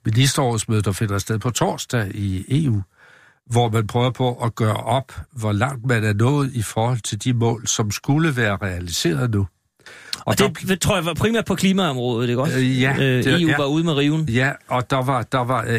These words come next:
Speaker 1: øh, energieffektivisering. Og, og Danmark, øh, ligger, det er ikke direkte ord, men jeg har vurderet efter det, jeg har læst i det, at Danmark ligger måske nok i den øverste halvdel, måske endda i den øverste, den bedste tredjedel. Men der er ti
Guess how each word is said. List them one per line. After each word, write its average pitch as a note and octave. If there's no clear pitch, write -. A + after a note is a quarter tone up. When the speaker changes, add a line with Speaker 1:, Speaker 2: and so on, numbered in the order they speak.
Speaker 1:
øh, A#2
energieffektivisering. A#2+
Og, B2+
og A2
Danmark, C#3+
øh, B2+
ligger, B2+
det A2+
er G#2
ikke G#2+
direkte A2+
ord, B2
men A#2+
jeg G#2
har G#2+
vurderet A2
efter G#2+
det, G#2+
jeg A#2+
har A2+
læst A2+
i A#2
det, A#2+
at G#2
Danmark A2
ligger A2+
måske G#2+
nok G#2
i C3+
den A#2
øverste A#2+
halvdel, A2+
måske G#2
endda G#2+
i A2
den G#2
øverste, G#2
den G2+
bedste G#2
tredjedel. C#3+
Men B2+
der A#2
er A2+
ti D#3